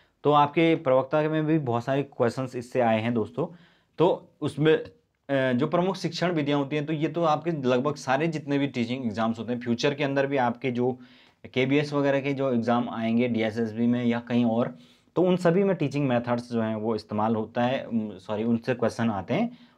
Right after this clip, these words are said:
और as a teacher भी आपको ये चीज़ें पता होनी ही चाहिए। फिर नेक्स्ट है, तो यहाँ पर देख लेते हैं हम क्या क्या चीज़ें हैं। सबसे पहला है इसमें मेथड कथा कथन विधि, स्टोरी टेलिंग मेथड। तो स्टोरी टेलिंग मेथड में आप basically बच्चों को, अ,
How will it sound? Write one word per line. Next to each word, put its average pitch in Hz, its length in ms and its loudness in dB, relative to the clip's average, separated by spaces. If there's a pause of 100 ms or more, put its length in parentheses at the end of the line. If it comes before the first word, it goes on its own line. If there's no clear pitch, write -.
और 175 360 0
as 175 140 4
a 180 80 0
teacher 156 280 -2
भी 156 120 -4
आपको 123 280 -2
ये 113 160 2
चीज़ें 110 320 -6
पता 104 200 -4
होनी 113 380 -2
ही 95 180 -6
चाहिए। 76 240 -14 (640)
फिर 165 120 2
नेक्स्ट 196 280 4
है, 170 240 4
तो 185 160 0
यहाँ 156 260 0
पर 175 100 -4
देख 175 200 2
लेते 165 180 -2
हैं 165 80 2
हम 170 60 0
क्या 165 140 0
क्या 151 160 -4
चीज़ें 151 200 -8
हैं। 151 320 -10 (380)
सबसे 165 200 2
पहला 180 260 6
है 185 140 6
इसमें 180 220 -2
मेथड 151 380 2
कथा 156 300 2
कथन 165 420 -2 (500)
विधि, 143 280 2
स्टोरी 165 340 4
टेलिंग 117 340 2
मेथड। 98 320 -8
तो 139 140 -2
स्टोरी 165 260 2
टेलिंग 170 360 2
मेथड 160 320 -2
में 165 120 -2
आप 135 300 0
basically 131 440 -2
बच्चों 117 320 -2
को, 160 280 2
अ, 190 80 -14